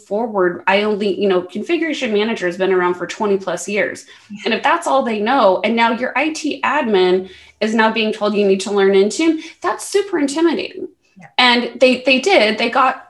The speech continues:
Speaker 1: on board and, and everybody moved with the evolvement and the evolution of, of the technology.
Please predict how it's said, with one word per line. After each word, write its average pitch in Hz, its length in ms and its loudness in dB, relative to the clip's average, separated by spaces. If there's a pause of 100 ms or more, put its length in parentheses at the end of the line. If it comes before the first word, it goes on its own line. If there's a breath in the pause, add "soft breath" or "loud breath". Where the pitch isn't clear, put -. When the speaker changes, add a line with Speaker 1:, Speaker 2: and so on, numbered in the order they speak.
(300)
Speaker 1:
on 214 200 4
board 185 360 4
and, 220 180 -2
and 208 140 2
everybody 247 500 0
moved 220 320 0
with 226 480 -4 (220)
the 208 160 -2
evolvement 202 540 0
and 196 80 0
the 208 100 2
evolution 202 520 0
of, 185 240 -2
of 190 140 -4
the 190 80 -2
technology. 202 800 -6